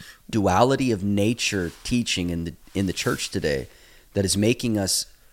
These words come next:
two different people, chameleons all the time, and we don't know who we are. And that's what you find in Romans seven, "to those that are under the law." And so you go on,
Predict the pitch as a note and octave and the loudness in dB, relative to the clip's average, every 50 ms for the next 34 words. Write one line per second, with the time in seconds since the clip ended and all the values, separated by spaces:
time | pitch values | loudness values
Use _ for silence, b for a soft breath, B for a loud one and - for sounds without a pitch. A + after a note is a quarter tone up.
0 | - - - - - C3+ C3 A#2+ B2 A2+ - G#2 - - - A#2 A#2+ A#2 - F#2+ | -20 -16 -10 0 2 2 2 2 2 -2 -2 -6 -8 -4 -4 -4 -4 -2 -2 -4
1 | E2+ - - G#2 G2 G2+ G#2+ A2+ A2 G2+ F#2 F2 F2 D#2+ - - G2+ G#2 G#2 E2+ | -4 -2 -2 -2 0 2 2 2 2 2 0 -2 -4 -6 -2 2 2 2 2 0
2 | F2+ - - - G2 F#2 D#2+ D2 D#2 - F2+ F#2+ G2+ G#2+ A#2+ B2+ G2 G#2+ A2 A2+ | -2 -6 -4 -4 -4 -4 -4 -4 -6 -4 -2 0 0 2 2 0 0 0 0 0
3 | G#2+ A2 G2 F#2+ F2+ G#2+ G#2+ F2+ C#2 A#1 - - G#2 G#2+ A2+ B2 - - A2+ - | 0 0 0 2 2 2 2 2 0 -2 -2 0 2 4 4 2 2 -2 -4 -6
4 | A2+ G2+ - - G2+ G2+ G2 F#2+ F#2 F#2 F#2 F#2+ F#2 D#2+ - - - C3 C3 G2 | -6 -4 -2 -2 0 0 0 -2 -2 -2 -2 -2 -2 -2 -2 0 2 2 2 2
5 | F#2+ F2+ F2+ b b b b b b - - G2 E2+ - G2 G2+ A2 A2+ G#2+ A#2 | -2 -4 -6 b b b b b b -6 -4 -4 0 2 2 2 2 2 2 0
6 | G#2 G2+ G2 - - D#2+ E2+ F2 E2 E2+ E2+ E2 - E2 D#2+ E2 F2 F2 E2+ - | 0 0 -2 -2 -2 -4 -4 -2 -2 -4 -4 -4 -4 -4 -4 -2 0 0 0 0
7 | - - B B B B B B B B B F#2+ F#2 - A2+ A2+ A2+ G#2+ G2 C3 | -2 -6 B B B B B B B B B 0 2 4 6 6 6 6 8 8
8 | B2+ A#2 A2 A2 G#2+ G2 F#2+ F#2+ G#2 G#2+ | 8 8 8 6 4 4 2 0 -2 -4